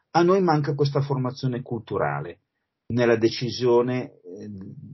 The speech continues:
in, del, del modo in cui gestire i programmi. Ecco, eh, la pallavolo femminile è andata avanti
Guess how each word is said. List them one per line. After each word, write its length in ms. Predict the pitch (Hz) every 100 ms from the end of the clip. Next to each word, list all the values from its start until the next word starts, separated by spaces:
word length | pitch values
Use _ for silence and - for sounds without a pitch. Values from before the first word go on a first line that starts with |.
| 113
in, 600 | 117 113 - 117 113 127
del, 180 | 117 110
del 200 | 127 120
modo 220 | 120 120
in 80 | 117
cui 120 | 110
gestire 360 | 110 - 113 104
i 60 |
programmi. 520 | - 98 87 78 73 -
Ecco, 420 | 120 98 - 90 - _ _ _ -
eh, 80 | 117
la 720 | 110 101 82 - - 131 -
pallavolo 560 | 139 131 127 139 104
femminile 640 | 87 110 98 113 127 101 87
è 40 | 104
andata 340 | 104 101 110
avanti 500 | 123 117 92 -